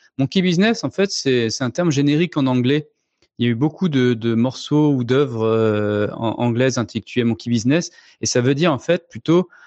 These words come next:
le côté manigance, magouille ou des bêtises. Et, euh,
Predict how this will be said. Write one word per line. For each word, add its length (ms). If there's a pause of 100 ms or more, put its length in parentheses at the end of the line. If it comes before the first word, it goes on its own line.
(140)
le 100
côté 380
manigance, 760
magouille 600
ou 140
des 160
bêtises. 500 (560)
Et, 240
euh, 400